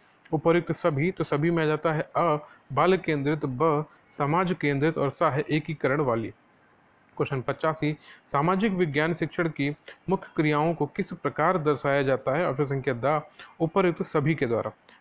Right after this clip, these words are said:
चार्ट द्वारा, मॉडल द्वारा और मानचित्र द्वारा। क्वेश्चन छियासी, नागरिक शास्त्र के अध्ययन में कौन कौन से कर्तव्य आते हैं? ऑप्शन संख्या द, उपर्युक्त सभी। तो सभी में है आ, पड़ोसियों के प्रति कर्तव्य, देश के प्रति कर्तव्य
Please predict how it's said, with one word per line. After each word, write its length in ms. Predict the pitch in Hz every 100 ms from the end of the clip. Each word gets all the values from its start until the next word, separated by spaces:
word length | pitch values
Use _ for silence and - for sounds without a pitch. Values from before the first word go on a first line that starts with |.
| _
चार्ट 380 | - 147 151 165
द्वारा, 380 | 175 151 147 151 151 - _
मॉडल 360 | 131 135 156 180
द्वारा 280 | 143 131 147
और 320 | 127 156 208 -
मानचित्र 500 | 131 131 131 143 135
द्वारा। 280 | 117 101 104 - _ _ -
क्वेश्चन 260 | 131 135
छियासी, 400 | 123 156 165 151 147 - - -
नागरिक 360 | 147 160 196 202
शास्त्र 300 | 180 160 190
के 120 | 160
अध्ययन 260 | 151 135 170
में 140 | 147
कौन 300 | 147 - 185 190
कौन 240 | 165 160
से 120 | 156
कर्तव्य 500 | 165 143 135 190 170
आते 260 | 151 131 143
हैं? 100 | 156
ऑप्शन 220 | 202 -
संख्या 300 | 147 135 139
द, 280 | 113 123 156 - - - -
उपर्युक्त 360 | 135 147 147 139
सभी। 360 | - 151 139
तो 120 | 175 165
सभी 280 | 143 139 160
में 140 | 156
है 100 | 151
आ, 280 | - 135 147
पड़ोसियों 520 | 143 139 139 147 170
के 100 | 156 156
प्रति 280 | 165 160 156
कर्तव्य, 520 | 165 151 160 151 170 - _ - -
देश 280 | 135 175 202
के 160 | - 160
प्रति 280 | 151 147 143
कर्तव्य 540 | 143 131 151 135 135